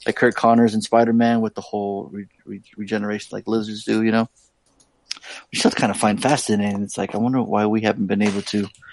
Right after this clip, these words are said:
crack that code and dino D N A it and make it happen for real, right? Um, but it is kinda unique that animals can do, like, the Wolverine frog and the pistol shrimp.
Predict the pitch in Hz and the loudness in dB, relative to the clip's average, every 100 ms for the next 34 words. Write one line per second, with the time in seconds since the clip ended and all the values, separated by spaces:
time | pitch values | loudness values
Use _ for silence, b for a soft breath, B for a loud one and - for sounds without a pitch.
0 | B B - - - 113 - 160 131 117 | B B 0 0 2 2 4 6 8 6
1 | 107 104 127 120 110 123 113 120 113 110 | 4 4 6 6 4 4 8 8 6 4
2 | 107 110 117 113 110 110 104 95 104 113 | -2 -4 -6 -6 -4 -4 -6 -10 -6 -4
3 | 95 92 110 120 b b b b b b | -4 -2 -4 -6 b b b b b b
4 | _ - 95 95 98 - - _ _ _ | _ -16 -10 -8 -8 -12 -18 _ _ _
5 | _ 123 143 160 196 135 139 147 104 - | _ 2 4 4 4 6 6 2 -2 -2
6 | 120 127 - 139 - 107 127 123 135 147 | -2 -2 0 0 2 2 2 2 2 2
7 | - 160 170 170 b b 135 127 - 226 | 4 4 4 -2 b b -4 -4 4 4
8 | - - 214 220 | 4 0 4 2